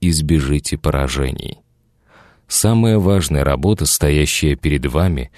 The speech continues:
это научить своих учащихся быть христианами. Идите к Богу, Он слышит молитвы и отвечает на них.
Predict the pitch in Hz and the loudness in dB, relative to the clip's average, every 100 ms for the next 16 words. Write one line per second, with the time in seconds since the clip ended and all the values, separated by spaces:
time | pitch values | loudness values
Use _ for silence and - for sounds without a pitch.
0 | - - _ 104 107 107 98 90 82 - | -20 -20 _ -4 0 2 4 2 2 0
1 | 92 - - 76 73 76 - 71 - 78 | -2 0 -2 0 2 0 -2 -4 -2 -2
2 | 76 - 76 - 71 64 73 - 82 - | -2 -4 -4 -2 -2 0 -2 -2 -2 -2
3 | - - 69 65 65 - - _ _ _ | -4 -4 -4 -4 -8 -12 -16 _ _ _
4 | _ _ _ _ 80 78 76 107 - 92 | _ _ _ _ 0 0 2 0 0 -2
5 | 78 69 67 62 - - _ _ _ _ | -2 -2 -4 -6 -12 -16 _ _ _ _
6 | 90 95 92 - 87 90 90 73 71 65 | 0 2 2 2 2 2 -2 -4 -2 -2
7 | 65 85 78 73 78 - _ _ - 110 | -2 -2 0 0 -2 -4 _ _ 0 0
8 | 110 - 73 - 73 67 64 64 64 62 | 0 -2 -2 0 -2 -2 -4 -6 -6 -6
9 | 60 - - | -10 -14 -20